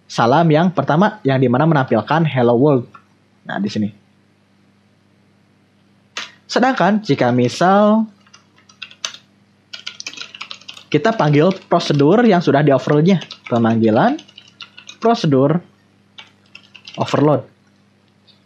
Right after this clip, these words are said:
Kita sebutkan lagi nama prosedur yang kita berikan, yaitu salam, kurung tutup, kurung buka,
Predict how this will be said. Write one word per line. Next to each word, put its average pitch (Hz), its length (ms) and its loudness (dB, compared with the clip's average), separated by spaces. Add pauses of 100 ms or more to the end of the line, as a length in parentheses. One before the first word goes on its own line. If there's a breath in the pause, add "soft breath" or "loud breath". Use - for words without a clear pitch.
(180)
Kita 160 160 -2
sebutkan 143 480 -2
lagi 117 460 0
nama 202 480 0 (100)
prosedur 135 400 0
yang 113 80 2
kita 123 240 -6
berikan, 175 400 -2 (240)
yaitu 120 160 -4
salam, 120 400 0 (640)
kurung 269 160 2
tutup, 165 240 -2
kurung 127 240 0
buka, 135 400 -2